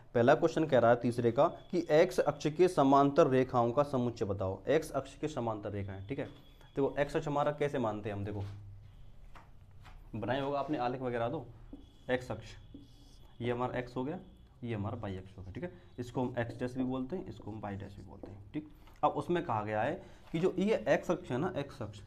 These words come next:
ये वाला X अक्ष, इसके समांतर खींची गई रेखाओं का समुच्चय, इसके समांतर हम यहाँ पे कितनी भी खींच दो, देखो कितनी भी खींच दो,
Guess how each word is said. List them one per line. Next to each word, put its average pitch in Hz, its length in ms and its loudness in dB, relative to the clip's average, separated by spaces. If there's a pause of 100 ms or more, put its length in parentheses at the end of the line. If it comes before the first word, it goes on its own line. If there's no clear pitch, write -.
ये 117 100 2
वाला 101 320 -2
X 95 200 -10
अक्ष, - 160 -12 (500)
इसके 208 260 -2
समांतर 160 720 2 (260)
खींची 127 300 -4
गई 127 200 -4
रेखाओं 101 380 -6
का 123 100 -6
समुच्चय, 98 480 -6 (360)
इसके - 140 -2
समांतर 147 460 2
हम 139 120 0
यहाँ 131 140 -2
पे 143 100 -4
कितनी 151 280 -2
भी 143 100 -2
खींच 98 220 -4
दो, 98 120 -4
देखो 98 180 -2 (120)
कितनी 147 300 0
भी 127 160 0
खींच 101 240 -2
दो, 101 200 -2